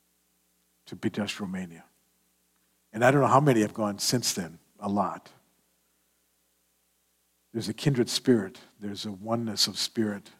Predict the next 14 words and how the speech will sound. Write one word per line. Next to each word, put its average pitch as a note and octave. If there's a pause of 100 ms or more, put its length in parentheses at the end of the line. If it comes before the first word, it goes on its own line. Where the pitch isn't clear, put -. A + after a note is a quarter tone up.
(120)
that G#2
goes A2+
on G#2+
between G#2+ (100)
this A2+
church - (420)
in A2
Pitești A2+
and G2+
here A2+
at F#2+
Valley G2+
Free G#2+
Church. -